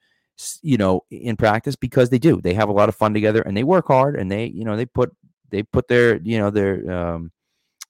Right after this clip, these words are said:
their face to the grindstone or, or nose to the grindstone, I guess is, is what is the, uh, is the term. But, you know, they work hard, but they have fun while they're out there. Uh, and it's, it's fun to watch them out there. So, uh, one guy, Bailey Zappi, man,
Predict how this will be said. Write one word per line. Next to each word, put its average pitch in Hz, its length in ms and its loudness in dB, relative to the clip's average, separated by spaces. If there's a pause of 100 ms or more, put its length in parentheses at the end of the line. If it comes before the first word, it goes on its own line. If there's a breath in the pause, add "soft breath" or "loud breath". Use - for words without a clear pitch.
(160)
their 90 320 0
face 104 280 0
to - 80 -8
the 98 40 0
grindstone 98 520 0
or, 80 180 -2
or 78 260 -6 (140)
nose 110 260 4
to - 40 -12
the 101 80 0
grindstone, 98 420 0
I 92 60 -2
guess 95 220 -4
is, 90 140 -6
is 90 200 -8
what 92 260 -6
is 90 180 -14
the, 90 260 -10
uh, 82 140 -8
is 87 140 -12
the 85 80 -10
term. 101 280 0 (640 soft breath)
But, 113 220 4 (180)
you 113 120 4
know, 107 80 6
they 113 80 8
work 143 180 6
hard, 151 240 6
but 123 80 -2
they 117 80 2
have 120 180 4
fun 92 260 0 (100)
while 95 160 4
they're 98 100 4
out 90 160 2
there. 80 260 -4
Uh, 85 400 -2
and 87 140 -8
it's, 85 220 -8
it's 92 180 -12
fun 92 160 -4
to 92 80 -2
watch 87 260 -4
them 80 320 -12
out 82 160 -16
there. 76 220 -18
So, 80 240 -14 (460 soft breath)
uh, 92 320 0 (480)
one 131 220 0
guy, 104 140 -2
Bailey 107 280 0
Zappi, 90 340 -8
man, 85 440 -10